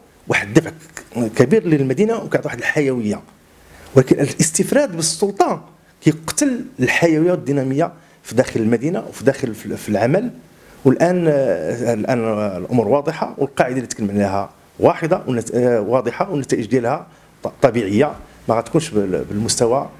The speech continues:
آه، المستوى المطلوب. ثم الامر اخر اللي غنتكلموا عليه هو طبيعه الخطاب.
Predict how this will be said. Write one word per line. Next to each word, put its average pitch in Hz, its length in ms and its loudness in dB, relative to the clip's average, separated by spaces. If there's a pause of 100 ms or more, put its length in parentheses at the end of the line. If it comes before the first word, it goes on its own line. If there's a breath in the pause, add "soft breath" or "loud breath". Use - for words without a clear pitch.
(340 loud breath)
آه، 98 300 2
المستوى 110 380 -2
المطلوب. 104 300 -8 (520 loud breath)
ثم 180 200 6
الامر 170 720 2
اخر 208 260 -4
اللي 165 140 -4
غنتكلموا 143 460 -4
عليه 151 240 2
هو 143 280 -2 (140)
طبيعه 135 240 -4
الخطاب. - 460 -6